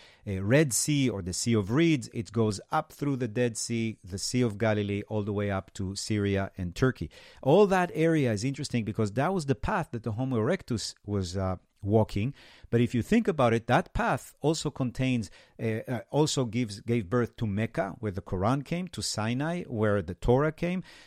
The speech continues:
to Sea of Galilee, where Jesus walked on it. So all of the major Abrahamic religions were following the path, in a sense, of the Homo erectus. Again, the written word is ruled by Gemini. Sagittarius is religion. And what happened with the sus-, what they suspect that was going on then,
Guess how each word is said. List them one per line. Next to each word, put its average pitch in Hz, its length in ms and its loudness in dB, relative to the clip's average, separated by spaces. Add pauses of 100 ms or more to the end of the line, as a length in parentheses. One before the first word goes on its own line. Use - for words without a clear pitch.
(120)
to 113 260 2
Sea 135 220 -2
of 95 160 -2
Galilee, 123 340 -2
where 101 260 0
Jesus 110 440 -6
walked 131 320 -2
on 165 100 -2
it. 175 140 -8
So 127 140 0
all 151 260 2
of 131 100 0
the 131 100 4
major 123 560 2
Abrahamic 104 680 -4
religions 113 580 0 (300)
were 123 140 0
following 165 640 6
the 113 100 -2
path, 139 480 -2
in 104 120 0
a 101 60 -4
sense, 113 420 -4
of 101 240 -6
the 104 100 -2
Homo 104 420 -2
erectus. 95 640 -4
Again, 107 380 0 (420)
the 95 120 -2
written 110 360 0
word 101 480 4
is 98 100 -2
ruled 95 240 0
by 92 140 2
Gemini. 92 420 0
Sagittarius 107 840 2
is 92 160 -6
religion. 95 420 -2 (340)
And 120 120 0
what 120 140 4
happened 127 500 0
with 104 260 -4
the 101 160 -6
sus-, - 340 -8
what 107 160 -6
they 104 100 -6
suspect - 480 -4
that 120 180 -4
was 110 100 -4
going 127 320 0
on 147 180 0
then, 107 200 0